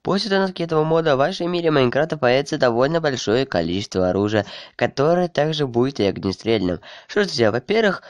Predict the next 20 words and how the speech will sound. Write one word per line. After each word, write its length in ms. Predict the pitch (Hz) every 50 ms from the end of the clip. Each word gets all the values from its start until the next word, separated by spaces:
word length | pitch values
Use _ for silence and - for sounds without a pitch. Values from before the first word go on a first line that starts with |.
| - - - -
наш 520 | - 135 180 208 - - 160 - - -
мод 200 | 156 160 190 190
добавляет, 420 | 185 160 147 139 139 151 160 - 143
можно 540 | 135 131 127 127 127 127 131 151 165 165 156
сказать, 300 | - - 147 147 147 151
мушкет 520 | 139 127 131 127 - - 139 151 165 170 -
или 200 | - 110 104 98
револьвер, 720 | 98 98 101 95 107 107 110 117 123 135 147 160 175 170 - - - - -
у 120 | - - -
которого 520 | - - 120 - - 117 135 156 170 180
заменён 500 | 170 - 156 127 107 90 90 101 104 107
звук. 380 | - 107 104 98 92 85 - - _ - _ _ _
Прислушайтесь 880 | - 110 110 110 - - 113 120 143 - 185 175 165 - - 143 143 -
теперь. 560 | - - 113 - _ - 85 69 - - - - _ _ _ _ _ _ _ _ _ _ _ _ _ _ _ _ _ _ _ _ _ _ _ _ _ _ _ _ _ _ _ _ _ _ _ _ _ _ _ _ _ _ _ -
Как 380 | - - - - - - -
видите, 240 | 208 208 196 - 175
повернулся 840 | - 156 151 151 156 170 175 180 175 165 - - 165 151 143 143 - _ _
курок 500 | - - 127 131 139 156 165 - - - _ _ _ _
и 420 | - - 113 131 143 156 151 151 - _ _ _ _ _ _ _ _ _ _ _ _ _ _ _ _ _ _ _ _ _ _ _ - - - - - - - 120
прозвенел 680 | 117 117 110 107 107 104 101 104 107 110 117 123 127